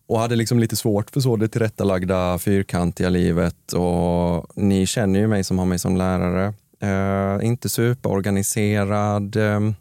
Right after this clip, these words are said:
hade kanske lite svårt att ha liksom tydliga målbilder för mig själv, så jag flöt iväg och gjorde massa andra grejer.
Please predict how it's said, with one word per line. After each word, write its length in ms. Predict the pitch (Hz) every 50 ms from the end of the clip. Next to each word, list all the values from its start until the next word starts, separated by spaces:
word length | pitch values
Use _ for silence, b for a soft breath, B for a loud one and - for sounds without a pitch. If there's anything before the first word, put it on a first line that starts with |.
| _ _ _
hade 180 | - - 104
kanske 220 | - 113 110 - 113
lite 160 | 117 - -
svårt 440 | - - 147 135 123 120 123 - 123
att 80 | 123
ha 140 | 131 127 120
liksom 340 | 120 120 - 139 123 120 120
tydliga 300 | - 135 127 131 131 127
målbilder 520 | 131 127 131 135 135 127 127 127 131 131
för 100 | - -
mig 120 | 127 123 -
själv, 200 | - 120 120 131
så 140 | - -
jag 120 | 131 113 117
flöt 260 | - 123 120 123 -
iväg 260 | 131 131 117 117 117
och 60 | 120
gjorde 160 | 123 127 117 117
massa 220 | 117 117 117 117
andra 200 | 113 110 107 107
grejer. 340 | 101 120 131 127 117 120